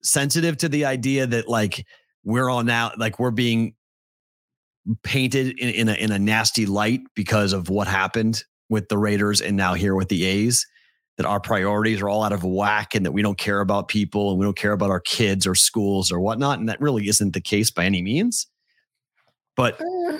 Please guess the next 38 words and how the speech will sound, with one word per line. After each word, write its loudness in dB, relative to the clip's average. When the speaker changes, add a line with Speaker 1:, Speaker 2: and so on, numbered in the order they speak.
Speaker 2:
I 0
think -4
it's 0
not 0
a -2
bad, -2
I -2
mean, 2
it's, -2
it's, -2
it's, -6
there's 2
a -6
lot 2
of -2
truth -2
to -2
that -2
too, 2
though. -4
It's -2
not -2
just -2
making 0
that -2
up. -2
I've -2
Speaker 1:
No, 0
Speaker 2:
been 0
here -2
Speaker 1:
I -2
mean, 2
Speaker 2:
twenty -2
years. 0
Speaker 1:
there's 2
Speaker 2:
I -2
mean, 0
Speaker 1:
tr-, -4